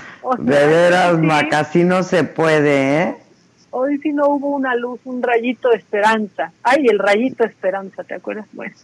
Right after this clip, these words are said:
Speaker 1: rayito. "Adela y Maca, el formato que manejan es exitoso. Ánimo, sé que es difícil. Me sacudió la entrevista del doctor. Me hizo llorar".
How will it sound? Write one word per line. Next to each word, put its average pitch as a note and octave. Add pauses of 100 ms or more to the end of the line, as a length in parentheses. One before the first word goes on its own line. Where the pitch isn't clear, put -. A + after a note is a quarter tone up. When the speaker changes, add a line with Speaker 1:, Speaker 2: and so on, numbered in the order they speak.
(120)
Speaker 1:
rayito. - (440)
"Adela D4
y D4
Maca, D4+
el C#4+
formato C#4
que C4
manejan A#3
es A#3
exitoso. A#3
Ánimo, A3
sé A#3
que B3+
es G#3+
difícil. A3+
Me G3+
sacudió A3+
la D4+
entrevista B3
del G3
doctor. F#3 (380)
Me G3
hizo A3
llorar". E3